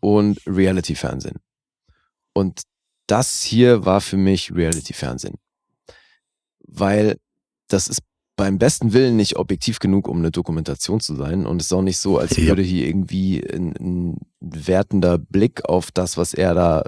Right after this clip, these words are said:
Speaker 1: vollzieht, äh, gemacht werden. Sondern das ist hier ein, unterm Strich dann doch eine sehr eitle, wenn auch hart voyeuristische, aber es ist halt eine sehr eitle Selbstdarstellung,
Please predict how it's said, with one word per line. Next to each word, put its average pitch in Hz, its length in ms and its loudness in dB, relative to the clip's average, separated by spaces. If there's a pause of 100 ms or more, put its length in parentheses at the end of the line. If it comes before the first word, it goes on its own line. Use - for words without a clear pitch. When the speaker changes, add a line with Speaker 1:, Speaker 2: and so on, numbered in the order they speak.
(140)
Speaker 1:
vollzieht, - 720 -4
äh, 62 220 -2 (140)
gemacht 78 400 -6
werden. 76 200 -2 (540)
Sondern 123 480 2 (480)
das 101 200 0
ist - 140 -4
hier 110 140 6
ein, 101 140 2 (120)
unterm 123 240 2
Strich - 240 0
dann 101 160 4
doch 110 220 2
eine 95 200 0
sehr 107 600 4
eitle, 117 680 2 (460)
wenn 101 360 4
auch 92 300 0
hart 110 260 2
voyeuristische, 110 920 2 (920)
aber 101 200 2
es 101 120 0
ist 107 120 -2
halt 101 120 2
eine 98 100 2
sehr 113 240 2
eitle 104 240 0
Selbstdarstellung, 90 920 -2